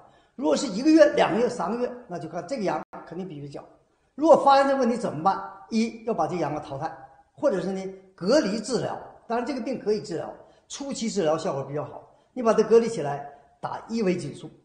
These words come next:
啊，伊维菌素专门，呃，动物用的治疗这个支原体的药物啊，打伊维菌素，呃，肌肉注射，每天一次，连注五到七天。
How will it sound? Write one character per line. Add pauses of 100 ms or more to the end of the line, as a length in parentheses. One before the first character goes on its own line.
(140)
啊，
伊
维
菌
素
专
门， (380)
呃， (260)
动
物
用
的 (240)
治
疗 (640)
这
个
支
原
体
的
药
物 (400)
啊， (640)
打
伊
维 (160)
菌
素， (500)
呃， (140)
肌
肉
注
射， (500)
每
天
一
次， (220)
连
注 (300)
五
到
七
天。